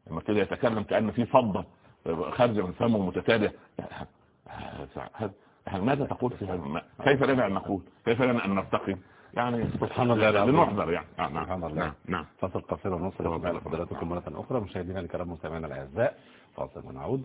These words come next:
Speaker 2: كونوا معنا. مشاهدينا الكرام، مستمعينا الأعزاء، مرحبا بحضراتكم مرة أخرى، ومعنا نرحب بضيفنا الكريم الداعية الإسلامي الكبير، فضيلة الشيخ الأستاذ الدكتور عمر عبد الكافي. مرحبا بفضيلتكم.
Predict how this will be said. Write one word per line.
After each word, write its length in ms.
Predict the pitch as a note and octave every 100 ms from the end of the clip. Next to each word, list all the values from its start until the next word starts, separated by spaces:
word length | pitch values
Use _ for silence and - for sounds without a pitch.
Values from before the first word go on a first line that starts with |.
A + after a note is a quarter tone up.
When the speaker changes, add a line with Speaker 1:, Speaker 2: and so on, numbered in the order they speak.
| -
Speaker 2:
كونوا 280 | C#3+ A2+ C#2
معنا. 280 | - D2+ - _ _ _ _ _ _ _
مشاهدينا 340 | - C#3+ E3 D#3+
الكرام، 400 | C3 B2 C3 B2
مستمعينا 440 | G#2 G2+ G#2+ G#2+
الأعزاء، 460 | F#2+ E2+ F2 F#2 G2+
مرحبا 300 | F#2 G2 F#2+
بحضراتكم 640 | E2 G2+ F2+ E2 G2 F#2
مرة 220 | F2+ F2 -
أخرى، 460 | D2+ D2 G2 A#2
ومعنا 400 | A2+ E2 D#2 D2
نرحب 380 | C2+ D#2 - F2
بضيفنا 520 | D#2 D2 - E2 D2
الكريم 600 | - - C#2+ G2 C3 C3 - - - -
الداعية 260 | - C#3+
الإسلامي 420 | C3+ - - C2+ C2
الكبير، 320 | C#2 D#2 G#2+
فضيلة 340 | E2+ D#2+ D2+
الشيخ 260 | - E2 C#2+
الأستاذ 340 | C#2 D#2 C2
الدكتور 480 | D#2 A#2+ C3 D3+ D#3+ - - - -
عمر 300 | C3+ C2+ B1
عبد 220 | C#2 C#2+
الكافي. 320 | C2+ - -
مرحبا 300 | F2 F2 F#2+
بفضيلتكم. 600 | D#2 D2 C#2+ - C#2 B1+